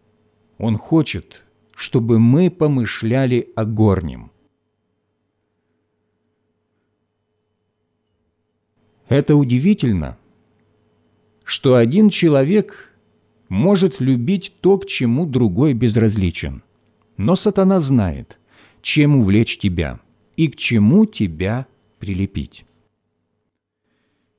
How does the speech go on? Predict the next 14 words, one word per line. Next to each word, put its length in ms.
Я 380
очень 420
люблю 340
ручки. 480
Однажды 520
я 120
решил 380
купить 680
своему 500
другу 420
прекрасную 800
ручку, 480
лучше 420
всех, 560